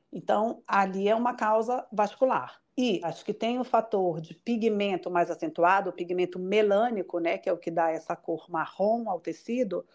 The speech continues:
normalmente você vai fazer a mesma coisa, você vai puxar ali a pele, e o que você vai evidenciar no tecido são uns grumozinhos da melanina acumulada, você vê uma, uma coisa mais amarronzada e não mais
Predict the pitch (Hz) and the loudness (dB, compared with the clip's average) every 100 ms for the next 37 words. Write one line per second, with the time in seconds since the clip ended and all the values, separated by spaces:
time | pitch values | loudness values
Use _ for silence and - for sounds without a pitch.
0 | _ _ - 190 196 208 214 202 202 190 | _ _ -4 2 2 2 0 -2 -6 -6
1 | 190 202 190 175 - 170 185 202 208 214 | -6 -2 0 0 0 -2 0 0 -2 -4
2 | - 240 175 170 170 175 175 165 226 - | -4 -4 -4 -6 -6 0 0 -2 -10 -6
3 | 214 185 170 165 170 - 220 240 220 220 | -2 0 0 0 -2 2 2 2 -2 -6
4 | 240 240 - 214 208 208 190 185 175 180 | -6 -6 -4 0 0 0 -4 -6 -4 -6
5 | - 196 214 247 226 _ _ - 185 180 | -4 0 0 0 -4 _ _ -8 -6 -6
6 | 175 - 254 208 - _ _ _ - 240 | -6 -4 -4 -4 -6 _ _ _ 2 4
7 | 240 269 294 302 311 233 - 233 226 208 | 4 4 2 2 0 -6 -4 -2 -2 0
8 | 233 254 254 262 190 226 240 269 240 233 | 4 4 4 2 0 -4 -2 -4 0 2
9 | 247 247 262 262 233 226 240 262 277 320 | 2 0 0 0 0 -2 -4 -2 0 2
10 | 220 185 180 160 - 180 180 185 214 226 | 2 0 -2 -6 -8 -8 -6 -6 -6 -6
11 | 226 220 202 208 220 214 202 214 226 220 | -6 -8 -8 -6 -6 -4 0 0 0 -2
12 | 220 233 233 233 247 262 226 190 180 165 | -2 -2 -2 -2 -2 -4 -2 -2 0 0
13 | 160 156 185 220 214 208 | -2 -2 -2 -2 -4 -6